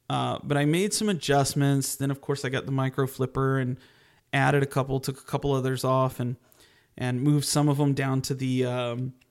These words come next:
the, the, uh, honorable mentions list, which we'll get to. And I won't spend near as much time on each of those. But, um,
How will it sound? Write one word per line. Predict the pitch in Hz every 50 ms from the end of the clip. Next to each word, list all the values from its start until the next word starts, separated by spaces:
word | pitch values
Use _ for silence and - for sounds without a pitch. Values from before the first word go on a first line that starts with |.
| _ _ _ _ _ _ -
the, | - 131 127 120 123 - -
the, | - 131 123 120 120 120 120 - -
uh, | - - - - - - - _ - - -
honorable | - 143 147 143 143 135 139 135
mentions | 135 135 131 127 - 131 127 127 -
list, | 127 131 131 -
which | - 135 - -
we'll | 139 127
get | - 131 - -
to. | - 123 123 127 123 - _ - - _ -
And | - 139 143
I |
won't | 147 147 139 -
spend | - 139 131 127
near | 127 127
as | 127 -
much | 117 123 - -
time | 127 123 120
on | 123 127
each | 123 123 -
of | 117 113
those. | 113 110 120 120
But, | - 135 135 117 - - - - - - - - - -
um, | - 135 131 131 127 123 120 120 123 117 - - -